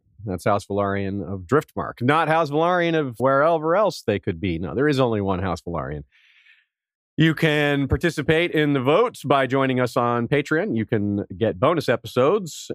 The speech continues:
and other content as well by joining us on Patreon or on Spotify with a subscription. We often start with a trivia question. Today will be no different. And this question is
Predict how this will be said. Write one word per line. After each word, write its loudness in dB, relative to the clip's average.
and -6
other 0
content -2
as 2
well 4
by 2
joining 0
us -4
on -6
Patreon 0
or 0
on -6
Spotify -2
with -6
a -16
subscription. -6
We 2
often 2
start 0
with -4
a -6
trivia -2
question. -6
Today -2
will 0
be -2
no 0
different. -4
And 2
this 0
question 0
is 2